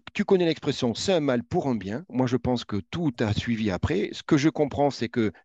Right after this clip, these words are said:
tu as fait ce que tu voulais parce que toi, tu étais doué dans tout ce qui était art appliqué et dessin. Euh, tu bosses, et tu l'as dit aujourd'hui, depuis, on va dire, quelques années, hein, toi et moi, on a, on a l'âge de dire ça, euh, dans la communication, de directeur artistique,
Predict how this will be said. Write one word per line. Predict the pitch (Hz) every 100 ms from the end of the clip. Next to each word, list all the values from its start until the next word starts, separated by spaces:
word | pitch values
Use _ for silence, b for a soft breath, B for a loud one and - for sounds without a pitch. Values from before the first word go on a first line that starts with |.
| _ -
tu | 156 151
as |
fait | -
ce | 120
que | -
tu | - 175
voulais | 151 151 139
parce | 104
que | -
toi, | 123 143
tu | -
étais | - 104
doué | 95 135 151 127 B B B B -
dans | 110
tout | 139
ce | -
qui | 120
était | 120 113
art | 120 120
appliqué | - 113 107 95
et |
dessin. | 92 92 127 226 - B B B
Euh, | 101 95
tu | - 185
bosses, | 175 165 135
et |
tu | - 139
l'as | 135
dit | 143
aujourd'hui, | 139 139 143 143 110 123
depuis, | 208 - 175 175 165 147 127 123
on |
va | 110
dire, | 110 107
quelques | - - 98
années, | 101 127 240
hein, | 117 175 -
toi | 98
et | 101
moi, | 110 110
on | 98
a, | 98 87
on | 101 107
a |
l'âge | 107 117 107
de | 117
dire | 104 -
ça, | 143 233 B B B -
euh, | 104 98 95 95 90
dans | 92 180
la | 175
communication, | - 120 107 - - 110 190 240 233
de | 107
directeur | 82 120 113 - 101
artistique, | 95 - 95 - 196 -